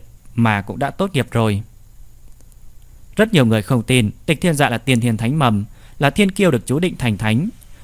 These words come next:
Trường Thương Học Viện có thể bỏ qua việc mời chào hắn ư? Lời đồn,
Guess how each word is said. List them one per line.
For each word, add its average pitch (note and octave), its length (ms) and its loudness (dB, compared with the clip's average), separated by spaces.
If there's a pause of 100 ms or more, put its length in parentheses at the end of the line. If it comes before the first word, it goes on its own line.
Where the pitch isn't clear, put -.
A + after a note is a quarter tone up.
(100)
Trường D#3 180 6
Thương D3 120 2
Học A#2 140 0
Viện B2+ 160 0 (120)
có A3 100 -4
thể D3 160 0
bỏ G#2 380 -2
qua A#2 380 2
việc B2 180 -4
mời B2 160 2
chào A2 240 0
hắn G#2+ 140 -2
ư? C3 260 2 (840)
Lời B2+ 180 2
đồn, A2+ 240 4